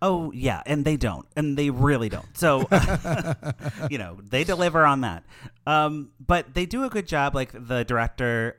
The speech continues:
Speaker 1: um, did a good job here, like, creating, like, that claustrophobic, uh, environment with, like, everything being around her. Lucy only has, like, half of a, half, half of her bed that is hers, and the rest of her
Speaker 2: <laughs>
Speaker 1: room is, like, filled with her mom's stuff, you know? So, like,
Speaker 2: Oh my
Speaker 1: this
Speaker 2: gosh.
Speaker 1: child is, like,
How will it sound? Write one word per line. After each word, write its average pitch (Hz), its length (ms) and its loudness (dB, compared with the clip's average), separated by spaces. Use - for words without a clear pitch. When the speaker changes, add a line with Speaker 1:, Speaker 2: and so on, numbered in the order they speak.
Speaker 1:
um, 110 420 -2
did 117 140 -4
a 113 40 -6
good 110 180 -8
job 113 200 0
here, 120 200 -4
like, 113 140 -8
creating, 123 340 -4
like, 113 160 -6
that 104 140 -10
claustrophobic, - 960 -2
uh, 107 300 -8
environment 113 720 -4
with, 113 220 -10
like, 101 220 -10
everything 101 380 -14
being 101 180 -12
around 151 280 -6
her. 143 160 -6
Lucy 151 460 -8
only 127 280 -6
has, 117 260 -6
like, 117 120 -10
half - 320 -8
of 127 80 -12
a, 123 280 -10
half, 117 260 -6
half - 320 -8
of 143 100 -16
her 131 140 -8
bed 107 440 -8
that 113 160 -4
is 107 120 -4
hers, 104 420 -6
and 123 160 -6
the 113 100 -4
rest 110 320 -2
of 127 80 -6
her - 140 2
Speaker 2:
<laughs> 104 120 -2
Speaker 1:
room 107 180 -2
is, 117 100 -6
like, 110 120 -10
filled 110 320 -6
with 107 220 -10
her 104 120 -6
mom's 95 320 -10
stuff, - 360 -10
you 151 120 -4
know? 151 280 -2
So, 147 220 0
like, 131 240 -4
Speaker 2:
Oh 151 40 -6
my 127 440 0
Speaker 1:
this 117 240 0
Speaker 2:
gosh. 165 220 2
Speaker 1:
child 165 500 4
is, 123 220 -4
like, 117 380 -6